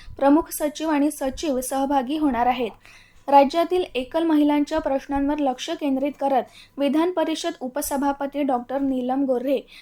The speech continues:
यांच्या अध्यक्षतेखाली आज विधान भवनात महत्त्वपूर्ण बैठक झाली. या बैठकीत त्यांनी सांगितले की, एकल महिलांची संख्या राज्यात मोठ्या प्रमाणावर असून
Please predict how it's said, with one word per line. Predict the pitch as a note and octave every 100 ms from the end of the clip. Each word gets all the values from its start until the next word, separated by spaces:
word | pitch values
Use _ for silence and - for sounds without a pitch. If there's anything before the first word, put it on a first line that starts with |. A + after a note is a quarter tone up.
| -
यांच्या | C#4 C#4 C#4 E4
अध्यक्षतेखाली | B3 B3 C#4+ C#4 C#4 C#4 C#4+ C#4+ B3 C#4+
आज | C4 B3+
विधान | B3+ C4 C4+ D#4
भवनात | D4 C#4 C#4 D4
महत्त्वपूर्ण | C#4 C4 - D4 D4 C4 C4
बैठक | C4+ A3+ B3 A#3
झाली. | B3+ A#3+ A#3 - - - -
या | D4+
बैठकीत | D#4+ D#4+ D4+ D#4+ D#4+ D#4+
त्यांनी | D4 C4 D4+
सांगितले | C#4+ B3 B3+ C4 C#4
की, | C#4 C4+ D#4 - - -
एकल | A#3+ B3 D#4+
महिलांची | F4+ D#4 D4+ D4+ D4+ D#4+
संख्या | D4+ C4+ C#4+ D4
राज्यात | C4+ A3+ B3+ C4+
मोठ्या | C4+ C4 D#4+
प्रमाणावर | E4 C#4 B3+ B3+ C4
असून | C4 A#3+ C#4